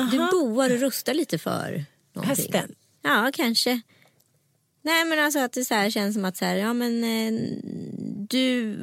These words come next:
Speaker 1: måste boosta in energi i relationen på något
Speaker 2: Ja.
Speaker 1: sätt.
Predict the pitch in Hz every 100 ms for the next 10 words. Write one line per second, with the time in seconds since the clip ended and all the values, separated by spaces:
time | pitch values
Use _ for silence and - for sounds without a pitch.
0 | - 214 214 - 175 196 190 175 185 175
1 | 170 165 165 165 156 - 185 151 151 147
2 | 147 147 185 143 - 151 _ _ _ -
3 | 180 170 185 - - -